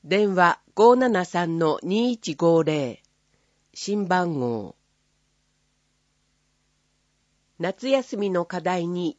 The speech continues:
図書館のご利用を。市立図書館、各中央交流館図書室では課題図書を貸し出しています。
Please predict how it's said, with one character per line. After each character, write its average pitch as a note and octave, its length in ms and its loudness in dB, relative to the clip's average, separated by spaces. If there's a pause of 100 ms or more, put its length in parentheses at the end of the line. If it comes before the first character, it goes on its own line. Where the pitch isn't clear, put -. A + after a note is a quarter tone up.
図 F#3 100 -6
書 A#3+ 160 -2
館 G#3+ 220 -2
の E3 200 -2
ご D#3 140 -4
利 E3 180 -6
用 E3 220 -2
を。 D3 280 -4 (1200)
市 - 180 -8
立 A#3+ 320 -8
図 G#3+ 140 -2
書 A#3 160 -4
館、 D#3 360 -8 (240)
各 - 280 -4
中 A3 320 -4
央 A3+ 240 4
交 G#3+ 240 0
流 A3+ 180 0
館 E3 300 -6
図 E3+ 120 -10
書 G#3+ 200 -2
室 F#3+ 240 -10
で E3 120 -4
は D3 280 -4 (280)
課 F3+ 140 -8
題 A#3+ 240 0
図 B3+ 140 0
書 G3 240 -4
を D#3 40 -6
貸 - 200 -14
し F3 80 -16
出 F#3+ 160 -6
し - 80 -20
て E3+ 100 -6
い D3+ 140 -6
ま D3 160 -8
す。 - 240 -20